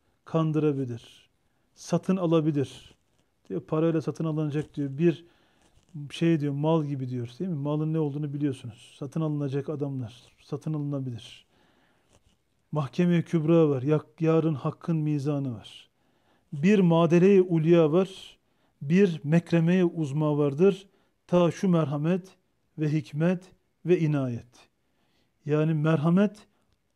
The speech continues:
a-, ebedi hayatla merhamet olur. Hikmet, ebedi hayat olmazsa her şey hikmet değil, hikmetin zıttına inkılap eder,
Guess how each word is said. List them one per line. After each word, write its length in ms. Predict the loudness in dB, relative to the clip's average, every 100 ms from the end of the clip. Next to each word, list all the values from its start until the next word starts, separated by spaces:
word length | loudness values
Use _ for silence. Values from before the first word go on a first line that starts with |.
| _ _ _ _ _ _ -10
a-, 120 | -2 0
ebedi 400 | 4 4 4 4
hayatla 420 | 4 4 2 -2
merhamet 500 | 0 -2 -4 -6 -8
olur. 440 | -10 -12 -20 _ _ _ _ _ _ _ -10
Hikmet, 540 | -6 0 2 0 -6 _ _ _
ebedi 380 | -2 2 2 4
hayat 260 | 4 4 0
olmazsa 800 | -2 0 0 0 0 0 0 -6 _
her 180 | -2 0
şey 320 | 0 0 0
hikmet 560 | 0 -6 -2 -2 -2 0
değil, 220 | 0 0
hikmetin 480 | -2 -6 -4 -4 -4
zıttına 420 | -4 -6 -4 -2
inkılap 400 | -2 -4 -4 -4
eder, 180 | -6 -6